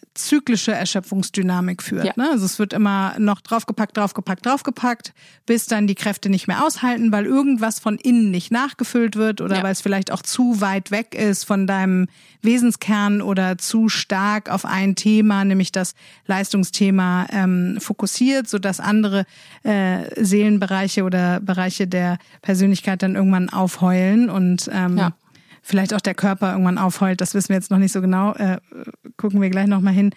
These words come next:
Speaker 1: Aber, ähm, wird es denn besser im Gefühl, je mehr du machst, oder nutzt sich das eigentlich gar nicht wirklich ab, dieses Streben?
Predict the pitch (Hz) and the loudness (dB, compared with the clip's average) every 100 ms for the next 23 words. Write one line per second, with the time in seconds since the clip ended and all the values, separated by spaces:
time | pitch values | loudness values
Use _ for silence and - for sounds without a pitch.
0 | _ - - - 202 196 196 196 196 - | _ -20 -20 -6 -2 0 0 0 -2 -2
1 | 196 190 185 185 185 - 190 214 226 - | 0 2 4 2 0 0 0 0 -2 -4
2 | 208 190 190 185 - _ _ _ 196 208 | -2 0 0 -2 -8 _ _ _ -4 -2
3 | 220 196 190 185 175 170 - 190 208 320 | 0 0 2 2 2 -2 -2 2 4 2
4 | 349 330 320 320 320 302 339 440 - - | 0 0 0 0 0 0 0 -2 -8 -4
5 | 240 220 220 214 214 214 220 - - 214 | -2 0 0 2 4 4 2 -2 -2 -2
6 | - 202 - 196 196 196 185 190 185 - | 0 -4 -2 -2 0 0 0 0 -2 -6
7 | - _ _ - 190 190 180 - 180 - | -14 _ _ -4 0 2 0 0 -2 2
8 | 180 170 - - _ _ _ _ _ _ | 0 0 -4 -12 _ _ _ _ _ _
9 | - 185 - 165 - 180 170 170 - - | -4 -4 -6 -14 -2 -2 0 -4 -6 -8
10 | - - 185 170 165 175 165 | -6 -6 -2 -2 -4 -6 -8